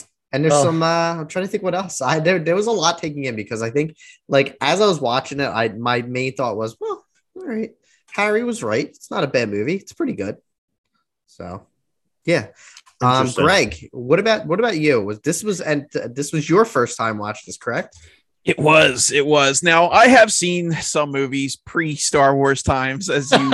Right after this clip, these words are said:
Speaker 1: <laughs>
Speaker 3: refer to it. <laughs> Um,
Speaker 2: There's, there's
Speaker 3: but
Speaker 2: only one world. It's either pre or post Star Wars.
Speaker 3: <laughs> Exactly. There's <laughs> B S W and A S W.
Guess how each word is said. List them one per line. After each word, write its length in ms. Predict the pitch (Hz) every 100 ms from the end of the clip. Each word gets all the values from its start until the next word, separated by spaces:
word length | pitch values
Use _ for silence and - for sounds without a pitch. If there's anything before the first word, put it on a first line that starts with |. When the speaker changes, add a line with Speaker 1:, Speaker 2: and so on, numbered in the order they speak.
| 202
Speaker 1:
<laughs> 80 |
Speaker 3:
refer 320 | - 196 147 -
to 280 | 160 160 - -
it. 580 | - - 226 - 190 -
<laughs> 60 | _ - -
Um, 280 | - 185 170
Speaker 2:
There's, 220 | 165 165
there's 340 | 151 160 175 -
Speaker 3:
but 120 | 220
Speaker 2:
only 120 | 247
one 340 | 202 214 208
world. 300 | 185 185 156
It's 240 | 139 139 180
either 240 | 175 160
pre 360 | 165 - 185 233
or 80 | 202
post 400 | - 175 165 -
Star 280 | 160 143 135
Wars. 540 | 117 107 - - - 170
Speaker 3:
<laughs> 60 |
Exactly. 760 | 202 180 - - 147 131 131 135
There's 260 | 139 139 143 165 - 165 151 - 180 180
<laughs> 100 | -
B 160 | 151 165
S 160 | 165
W 380 | - 156 151 147
and 80 | 131
A 180 | 127 135
S 160 | - -
W. 340 | 143 139 147